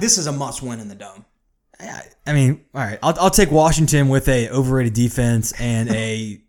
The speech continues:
Speaker 1: <laughs>
Speaker 2: third string
Speaker 1: I
Speaker 2: quarterback. I mean, like, come on.
Speaker 1: He's
Speaker 2: Yeah.
Speaker 1: a backup.
Speaker 2: I mean, he's a backup now. He was third string last year. So he's, he's basically, he only got promoted because of process of elimination of losing Alex Smith and Dwayne Haskins.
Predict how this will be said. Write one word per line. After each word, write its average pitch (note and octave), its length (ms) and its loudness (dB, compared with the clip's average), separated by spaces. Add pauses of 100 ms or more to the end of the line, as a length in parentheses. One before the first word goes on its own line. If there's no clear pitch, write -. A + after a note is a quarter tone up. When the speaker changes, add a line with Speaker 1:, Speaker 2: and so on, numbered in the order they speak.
Speaker 1:
<laughs> - 160 -20
Speaker 2:
third B2 240 -2
string B2+ 220 2
Speaker 1:
I - 20 -8
Speaker 2:
quarterback. C3+ 560 2
I - 40 -6
mean, A#2 180 2
like, A2 180 -2
come A2 140 -6
on. G#2+ 120 -14 (100)
Speaker 1:
He's A#3 180 -12
Speaker 2:
Yeah. D#3+ 40 -12
Speaker 1:
a A2+ 60 -14
backup. F#2+ 300 -16 (840)
Speaker 2:
I E3 140 -4
mean, F3 120 4
he's D3 100 6
a D3+ 40 4
backup E3 280 4
now. D3+ 320 6
He D3 60 6
was C3+ 120 6
third E3 220 4
string D3 180 2
last D3 340 2
year. G#3 140 -2
So C3+ 140 -4
he's, C#3+ 240 -2
he's D#3 280 -2
basically, G#3 340 2
he A#3+ 40 6
only C#4 160 6
got F3+ 220 2
promoted D3 400 4
because A#2+ 200 -2
of A2+ 80 -12
process C3 300 -4
of A#2 60 -6
elimination A#2+ 520 -2
of G#2 60 -4
losing A#2 260 -2
Alex A2 260 -8
Smith A2+ 200 -8
and G#2 80 -8
Dwayne G#2+ 160 -8
Haskins. G#2 400 -8